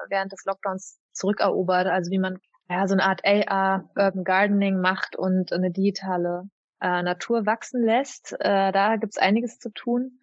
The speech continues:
Und das zweite wäre eine sehr analoge Geschichte, wo es unter, äh, um eine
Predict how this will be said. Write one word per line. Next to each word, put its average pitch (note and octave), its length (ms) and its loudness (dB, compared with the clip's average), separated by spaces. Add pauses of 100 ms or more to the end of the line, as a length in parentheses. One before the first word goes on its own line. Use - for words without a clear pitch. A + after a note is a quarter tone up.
(500)
Und G3+ 100 2
das G3 160 -2
zweite G3+ 320 2
wäre G3 380 2
eine F#3+ 200 2
sehr F3+ 240 2
analoge G3+ 540 2 (120)
Geschichte, G3+ 680 0
wo F#3+ 120 2
es - 220 -2
unter, F#3+ 460 0
äh, F#3 360 2
um F#3+ 160 2
eine F#3 480 -2